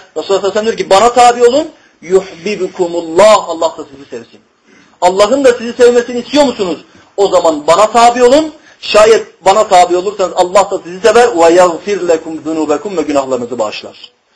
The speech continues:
Allah Azze ve Celle bizlere Resulullah sallallahu aleyhi ve selleme en güzel şekilde tabi olmayı nasip etsin.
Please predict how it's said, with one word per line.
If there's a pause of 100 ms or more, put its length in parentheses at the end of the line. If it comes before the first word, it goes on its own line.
(760)
Allah
Azze
ve
Celle
bizlere (480)
Resulullah
sallallahu
aleyhi
ve
selleme (400)
en
güzel
şekilde
tabi
olmayı
nasip
etsin.